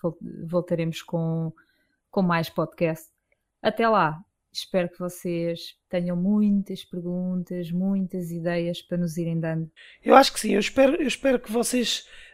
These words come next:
Speaker 2: eh, se quiserem, se gostarem, se tiverem interesse, que participem. Se não tiverem interesse, não participem.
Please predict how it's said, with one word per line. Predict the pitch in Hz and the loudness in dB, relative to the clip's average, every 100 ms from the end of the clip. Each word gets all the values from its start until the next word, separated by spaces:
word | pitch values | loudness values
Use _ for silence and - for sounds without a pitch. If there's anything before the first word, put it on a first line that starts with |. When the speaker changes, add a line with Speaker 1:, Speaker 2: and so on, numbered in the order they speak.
| - | -8
Speaker 2:
eh, | 220 208 | -2 0
se | 196 - | 0 -2
quiserem, | - 180 220 214 202 180 175 | -2 0 2 2 2 -2 -6
se | - - | -10 -10
gostarem, | - - 220 214 202 | -6 0 2 2 0
se | 190 | -4
tiverem | - 196 202 196 | -6 -2 0 0
interesse, | 185 208 202 | -4 -4 -4
que | - | -6
participem. | - 185 - 202 202 208 - - - - | -10 -8 -8 -10 -8 -10 -10 -20 -20 -8
Se | - - | -2 0
não | 240 294 302 | 6 6 6
tiverem | 269 233 269 247 | 4 4 4 2
interesse, | 226 - 240 247 - 214 | -2 -2 -2 0 -2 -2
não | 220 | -4
participem. | 208 196 - 180 - 175 | -4 -8 -8 -12 -16 -20